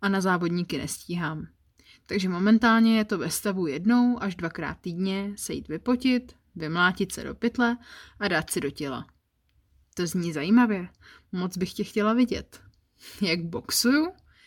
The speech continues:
"Ano, jak trénuješ, jak boxuješ, v těch trenkách a rukavicích.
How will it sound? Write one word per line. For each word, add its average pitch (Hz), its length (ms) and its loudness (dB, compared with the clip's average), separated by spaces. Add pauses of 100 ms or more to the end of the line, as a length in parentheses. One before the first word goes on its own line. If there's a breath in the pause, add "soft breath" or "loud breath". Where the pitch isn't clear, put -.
(380 soft breath)
"Ano, 240 440 4
jak 214 200 0
trénuješ, 240 640 0
jak 165 140 -4
boxuješ, 254 720 -2 (260 soft breath)
v - 60 -20
těch - 180 -12
trenkách 208 560 2
a 151 80 -6
rukavicích. 202 840 -4